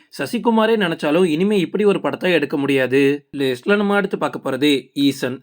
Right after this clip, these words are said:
சமுத்திரக்கனி, வைபவ், அபர்ணா, அபிநயா, பாஜ்பாய் அப்படின்னு புதுமுக நடிகர்களை வச்சு சசிகுமார் டைரக்ட் பண்ணி தயாரிச்ச படம் தான் ஈசன். இந்த படத்துக்கும் ஜேம்ஸ் வசந்த் தான் மியூசிக் போட்டிருக்காரு. இந்த படத்துல தயாரிப்பாளர் ஏ எல் அழகப்பன் ஒரு முக்கியமான கேரக்டர்ல நடிச்சிருப்பாரு. இந்த படத்துக்கு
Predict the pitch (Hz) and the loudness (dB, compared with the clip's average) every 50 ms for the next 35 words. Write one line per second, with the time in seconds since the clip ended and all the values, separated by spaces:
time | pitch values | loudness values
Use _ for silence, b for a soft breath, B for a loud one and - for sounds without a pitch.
0 | - - 180 196 240 208 240 226 202 190 165 160 165 165 143 147 151 147 139 143 | -6 -2 -2 0 0 0 0 -2 0 0 0 0 0 0 2 2 2 2 2 4
1 | 151 156 156 - 135 127 123 139 135 135 135 135 135 135 - 120 123 139 139 139 | 2 2 2 0 -2 -2 0 0 0 0 0 0 -2 -4 -6 -2 0 0 0 2
2 | 135 131 131 135 139 139 127 135 151 180 165 156 143 156 156 151 131 120 123 110 | 2 2 2 0 0 -2 -2 0 0 0 -2 -2 -2 0 0 0 -2 -4 -6 -4
3 | 120 127 147 175 196 B B B - 196 190 254 262 262 214 226 175 165 160 160 | -4 -2 -4 -4 -6 B B B -4 -2 -2 0 0 0 0 0 2 0 0 0
4 | 175 165 156 156 143 135 131 - 170 165 - 151 131 - 196 - - 190 180 170 | 0 0 0 0 0 0 -2 -2 -4 -4 -4 -6 -6 -6 -6 -4 0 0 0 0
5 | 139 139 143 151 165 147 - - 160 156 156 - 131 139 143 156 156 - 151 117 | 0 0 0 0 0 -2 -4 -4 -4 -4 -2 -2 -2 0 0 0 -2 -4 -8 -8
6 | 120 127 120 120 123 143 156 143 135 135 123 - - 120 117 151 185 185 B B | -8 -6 -6 -4 -2 -2 -2 -2 -2 -4 -6 -6 -6 -4 -4 -4 -4 -6 B B
7 | B B 175 165 165 175 - 196 240 - 220 - 247 247 190 165 165 175 190 185 | B B -4 -2 -2 0 0 -2 -2 -2 -2 0 0 0 2 2 0 0 0 -2
8 | - 139 - 160 156 151 151 160 160 151 147 151 147 151 - - 147 127 - - | -4 -6 -4 -4 -2 -2 0 0 0 0 0 0 -2 -6 -10 -8 -8 -8 -8 -10
9 | - 117 110 107 117 127 147 170 185 b b b b 180 180 180 180 - 226 240 | -10 -8 -6 -2 0 0 0 0 -2 b b b b -2 -2 0 0 0 0 0
10 | 233 247 247 208 202 185 185 196 190 190 185 185 170 165 156 143 151 175 208 233 | 0 0 0 0 0 0 2 2 0 0 -2 -2 0 0 0 2 2 2 4 4
11 | 226 196 151 151 151 147 135 - - 123 135 170 185 B B B 175 170 165 160 | 4 2 2 2 0 0 -2 -4 -2 -2 -2 -2 -4 B B B -2 -2 0 0
12 | 185 185 - 269 262 269 269 247 185 196 170 156 - - 143 127 147 170 165 147 | 0 -2 0 0 0 0 -2 -2 -2 -2 -2 -2 -2 -4 -4 -2 -2 0 0 -2
13 | 143 139 - 127 - 131 127 127 127 135 147 147 147 b b b b 180 170 165 | -4 -4 -6 -8 -4 -4 -2 2 2 4 2 2 0 b b b b -6 -4 -2
14 | - 208 220 254 - 302 - 269 | -2 0 0 0 -2 -2 -2 -2